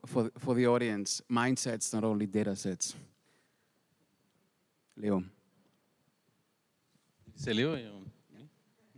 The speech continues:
Speaker 2: <laughs> Uh, s-, so should we agree or ex-, uh, explain it,
Speaker 1: Just
Speaker 2: interpret?
Speaker 1: comment, comment a bit, Spec-, speculate a bit.
Speaker 2: Well, I mean, I think, uh, yeah, so I think that, um,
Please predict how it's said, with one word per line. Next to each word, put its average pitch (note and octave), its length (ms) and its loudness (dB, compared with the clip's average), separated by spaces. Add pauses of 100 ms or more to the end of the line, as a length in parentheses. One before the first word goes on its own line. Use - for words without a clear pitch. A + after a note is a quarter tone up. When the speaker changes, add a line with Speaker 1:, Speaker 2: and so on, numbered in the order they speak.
(120)
Speaker 2:
<laughs> D3+ 560 -12 (640)
Uh, A2 200 -2 (100)
s-, - 160 -6
so A#2 380 2
should A2+ 140 6
we A2 180 6
agree A#2+ 400 2
or B2 200 6
ex-, A2 280 -2
uh, G#2+ 340 2
explain G#2 340 -4
it, A2+ 60 -2
Speaker 1:
Just A2+ 180 -4
Speaker 2:
interpret? E3 140 6
Speaker 1:
comment, D3+ 320 0
comment D#3 360 4
a A#2 60 -4
bit, G2+ 200 -10 (260)
Spec-, - 340 0
speculate C3+ 600 2
a G#2 60 2
bit. F#2+ 280 -4 (640)
Speaker 2:
Well, B2+ 260 4
I G#2+ 60 -4
mean, C3 160 6
I C#3 60 6
think, E3+ 340 -2
uh, A#2+ 440 4 (920)
yeah, G#2+ 300 2 (500)
so B2+ 180 -6 (160)
I B2 60 2
think D3 200 0
that, C#3+ 200 -6 (160)
um, A#2+ 240 -16